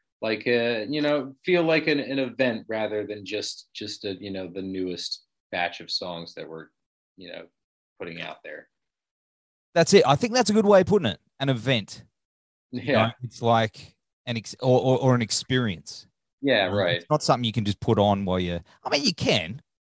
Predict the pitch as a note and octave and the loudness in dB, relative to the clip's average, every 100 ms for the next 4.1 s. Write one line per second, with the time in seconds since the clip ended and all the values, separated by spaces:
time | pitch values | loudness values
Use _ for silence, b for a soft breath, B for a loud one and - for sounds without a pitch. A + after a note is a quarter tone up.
0 | - D#3 D#3+ D3 B2 C#3 A2 G#2+ G#2 F#2+ | -2 2 6 6 6 4 2 -4 -4 0
1 | A2 F2+ D#2+ A#2 F#2 F#2 - A2 G#2+ G#2 | 2 2 2 4 4 -2 0 2 2 2
2 | G#2 G#2 G2+ - A#2 - G#2+ G2 F2+ F2 | 0 -2 -6 -4 -4 -4 -2 -2 -2 -6
3 | F#2+ G2 F#2+ F2+ F2+ b b _ - F#2 | -8 -2 -2 -2 -4 b b _ -4 -2